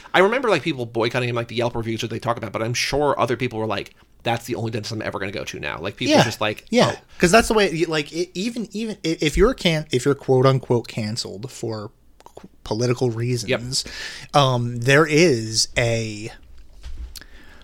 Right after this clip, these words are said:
Speaker 2: undisclosed, maybe unknown number of people who will rally to your support
Speaker 1: Yep.
Speaker 2: and, and take care of you specifically because they believe that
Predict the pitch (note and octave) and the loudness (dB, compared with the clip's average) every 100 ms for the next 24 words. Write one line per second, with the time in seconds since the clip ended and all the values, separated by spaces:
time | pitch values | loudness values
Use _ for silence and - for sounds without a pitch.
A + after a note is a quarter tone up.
0 | - - D#3+ F3+ F3 D#3+ - C#3 C#3+ C#3+ | -20 -2 4 6 6 6 6 6 8 8
1 | C3+ C3+ C#3 C3+ - B2+ C3 B2+ B2+ B2 | 8 4 2 0 0 0 2 2 2 2
2 | A#2+ A#2 A2+ A2+ - - G#2+ G#2 G#2 - | 0 0 -2 -4 -4 -8 -6 -6 -8 -10
3 | - - C3+ B2+ A#2 A#2+ A2+ A2 G#2 G#2+ | -14 0 2 2 2 2 2 0 -4 -2
4 | A#2 A#2 A2+ - G#2+ G#2+ G2+ - G#2 A2+ | -2 -2 -4 -6 -8 -6 -6 -6 -4 -6
5 | A2 - B2+ A#2+ B2 B2+ A#2+ A#2+ A2+ - | -6 -2 0 0 2 2 2 0 0 4
6 | C3 - C#3+ B2+ B2+ B2 A#2+ - - - | 4 10 8 10 4 2 0 0 0 2
7 | B2+ A#2+ - B2 A2+ A#2 - - - A#2+ | 2 0 0 0 0 -6 -8 -10 0 2
8 | B2+ B2+ A#2+ A#2 B2 A#2 G#2+ A2 A2 G#2 | 4 4 2 2 0 0 -4 -4 -6 -8
9 | - G#2 G2+ G2+ - | -10 -8 -6 -8 -6